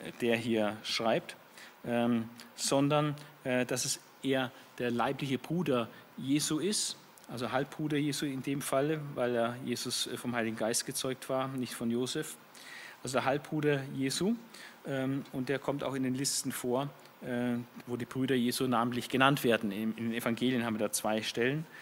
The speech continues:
äh, und da wird Judas an dritter oder vierter Stelle von den Brüdern, äh, Jesu genannt. Also ein jüngerer Bruder, äh, Jesu. Und, äh, Jakobus war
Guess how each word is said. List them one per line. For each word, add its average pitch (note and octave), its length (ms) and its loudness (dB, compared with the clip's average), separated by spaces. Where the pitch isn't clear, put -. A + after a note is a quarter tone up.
äh, A#2 300 2
und A#2+ 160 0
da A#2 100 4
wird A2+ 200 0
Judas A#2+ 640 2
an A2+ 180 -2
dritter C3+ 240 0
oder A#2 140 2
vierter C3+ 300 -2
Stelle A#2 280 0
von A#2 140 -2
den A2+ 120 -2
Brüdern, A#2+ 580 -2
äh, A2 120 -4
Jesu G#2+ 380 -2
genannt. A#2+ 460 8
Also B2 200 -2
ein C#3+ 180 2
jüngerer D3 420 2
Bruder, C3+ 460 0
äh, A2 280 0
Jesu. C#3+ 400 2
Und, D#3 320 6
äh, C#3 340 4
Jakobus G3 760 4
war D3 400 2